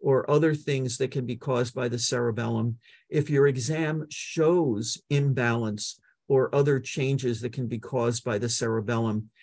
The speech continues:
then a diagnosis of ataxia can be made, supported by a brain M R I, which may show thinning or changes in the cerebellum.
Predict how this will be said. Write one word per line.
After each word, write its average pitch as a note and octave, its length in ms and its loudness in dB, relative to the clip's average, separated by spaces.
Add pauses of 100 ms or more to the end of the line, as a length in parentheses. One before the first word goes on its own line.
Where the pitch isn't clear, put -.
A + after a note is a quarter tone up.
(160)
then C#3 160 0
a C3 60 2
diagnosis D3 800 0
of B2+ 200 -2
ataxia C3 880 -4
can C#3+ 340 -2
be C3 160 -2
made, A#2+ 380 0 (240)
supported D#3+ 720 0
by B2+ 180 0
a B2 100 2
brain C3 340 -2
M B2 160 -4
R A#2 200 -4
I, A2+ 300 -4 (280)
which C3 280 0
may C3+ 220 2
show B2+ 340 0 (200)
thinning C#3 420 0
or A#2+ 240 -2
changes C3 800 0 (260)
in D3+ 240 2
the B2 80 0
cerebellum. A2+ 840 -2